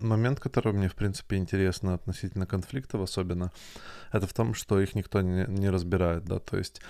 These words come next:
ам, они в большинстве случаев как бы постоянно проявляются и, ну, есть в жизни каждого человека, но никто на самом деле не тратит, м, достаточно много времени,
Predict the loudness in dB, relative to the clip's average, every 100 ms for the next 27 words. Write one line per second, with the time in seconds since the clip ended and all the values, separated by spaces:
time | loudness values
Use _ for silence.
0 | -18 -18 -20 -6 2 6 6 6 4 2
1 | -2 0 4 4 4 4 4 2 2 2
2 | 2 0 0 0 -2 2 0 2 -2 0
3 | 0 0 2 4 6 4 4 4 4 4
4 | 4 2 0 2 4 4 4 0 -2 0
5 | 2 2 2 0 0 -4 -6 -4 -4 -2
6 | 2 2 4 2 2 2 2 2 0 0
7 | 0 0 -2 0 2 4 4 2 0 -4
8 | -10 -14 -16 -8 -2 -2 2 2 4 2
9 | 2 2 2 2 0 2 2 2 -2 -6
10 | -4 0 2 2 2 2 0 0 0 2
11 | 4 4 4 2 2 2 2 2 0